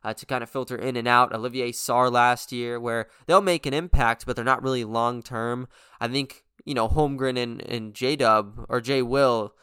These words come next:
excuse me, were brought in with the long-term in mind. So that's why you saw players like Isaiah Roby move out. That was the biggest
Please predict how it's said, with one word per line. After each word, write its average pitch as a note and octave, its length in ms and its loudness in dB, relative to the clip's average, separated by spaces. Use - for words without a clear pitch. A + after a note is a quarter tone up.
excuse A#2+ 460 -6
me, A#2 120 -4
were A#2+ 200 -2
brought C3+ 360 6
in A#2+ 300 -4
with A#2+ 160 -4
the A#2+ 100 2
long-term A#2+ 640 0
in G#2+ 140 -10
mind. A#2 520 -2
So A2+ 800 0
that's - 400 0
why C#3 120 6
you C3+ 100 0
saw B2+ 240 2
players B2 320 0
like B2 140 -2
Isaiah A2 400 -2
Roby A2+ 320 -2
move C3 240 -2
out. C3+ 280 -2
That C3+ 260 6
was D3 200 -2
the C#3+ 100 0
biggest C3+ 720 -4